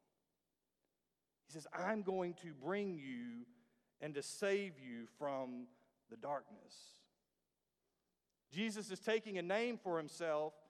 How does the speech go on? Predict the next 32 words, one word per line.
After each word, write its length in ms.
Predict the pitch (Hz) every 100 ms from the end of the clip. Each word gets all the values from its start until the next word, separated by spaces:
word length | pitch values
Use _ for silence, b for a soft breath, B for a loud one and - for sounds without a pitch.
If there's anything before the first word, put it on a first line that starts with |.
| b b b _ 147
that 180 | 190
was 180 | 185 180
only 320 | 196 233 233
used 540 | 220 214 226 208 185 180
of 140 | 175
Yahweh. 460 | 175 208 185 135 117 107 104 - _ _ _ _ _ _ _ _ _ _ -
Jesus 760 | 110 175 220 226 233 226 - - _ _ _ _ _ _ _
is 80 | 180
the 80 | 202
light 220 | 220 226
of 60 |
the 60 | 214
world. 420 | 226 233 240 240 233 - - - _ _ _ _ _ -
I 40 |
mean, 80 | 247
you 60 | 254
can, 220 | 247 208 -
you 120 | - 262
can 100 | 240
imagine 640 | 220 247 294 240 226 196 B
how 240 | - 226 220
these 200 | 208 202 -
Pharisees 680 | 220 214 202 226 220 208
are, 320 | 202 202 185 165 B
are 260 | 196 202 202
upset, 520 | 214 208 - 226 190 160
how 180 | 220
they're 220 | 214 202 170 B
stomping 480 | - - 247 233 226
their 120 | 202
feet 340 | 196 254 247
and 120 | 202